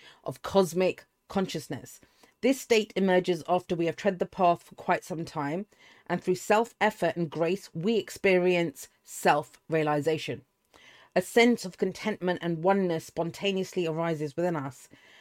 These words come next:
and the veils of our self-limiting beliefs are lim-, are lifted.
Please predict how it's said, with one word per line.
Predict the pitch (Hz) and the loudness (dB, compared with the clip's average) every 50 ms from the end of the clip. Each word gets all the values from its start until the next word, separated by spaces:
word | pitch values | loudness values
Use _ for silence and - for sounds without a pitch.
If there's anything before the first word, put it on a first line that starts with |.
| - _ - | -20 _ -4
and | 165 180 | 0 4
the | 185 180 | 4 4
veils | 156 208 220 233 254 277 277 - | 6 8 8 10 8 8 6 6
of | 226 196 | 2 0
our | 196 185 | 0 -2
self-limiting | - - - 220 208 233 226 - 180 190 202 202 196 190 - - 190 180 160 | -2 -2 0 2 2 2 0 0 0 2 2 2 2 -2 -2 -2 0 0 2
beliefs | 139 180 170 160 165 175 180 - - - - - | 2 2 2 2 0 -2 -2 -4 -8 -12 -6 -2
are | 165 165 | 0 0
lim-, | 165 170 165 160 - - | 0 0 -2 -4 -4 0
are | 160 165 | 0 2
lifted. | 165 175 185 - - 143 139 120 113 - | 2 2 0 -2 -2 -6 -6 -6 -8 -14